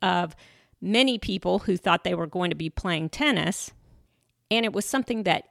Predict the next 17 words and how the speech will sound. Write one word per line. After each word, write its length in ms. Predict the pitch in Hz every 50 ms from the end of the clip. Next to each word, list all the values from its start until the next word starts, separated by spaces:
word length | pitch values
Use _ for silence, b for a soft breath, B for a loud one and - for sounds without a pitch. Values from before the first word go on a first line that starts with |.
| _
easily 380 | - 226 233 220 208 185 190 170
could 220 | - - - 240
have 140 | 208 170 -
been 180 | - 190 175 165
prevented 680 | - - 202 180 196 277 302 277 208 190 196 196 - B B B B B -
by 240 | - 175 180 185 190
forfeiting 1000 | - - - - 240 240 240 233 - - 208 175 180 175 170 170 165 170 175 - _ _ _ _ _ _ _ _ _ - -
much 260 | 247 277 277 - 247
earlier 380 | 233 220 196 180 170 170 170
than 220 | 170 - 185 190 185
that 200 | 180 170 - - -
eight 220 | - 180 180 175
A 200 | 170 170 165 165
M 200 | 165 165 160 156 -
time. 540 | - - 196 175 160 156 - - - - - - - - - - - - _ _ _ b b b b b b b b b b
Now, 500 | b 233 233 240 240 233 233 233 220 220 - _ _ _ _ _ _ _ _ _ _ _ _ _
why 640 | - 196 185 220 254 294 320 339 339 349 339 339 320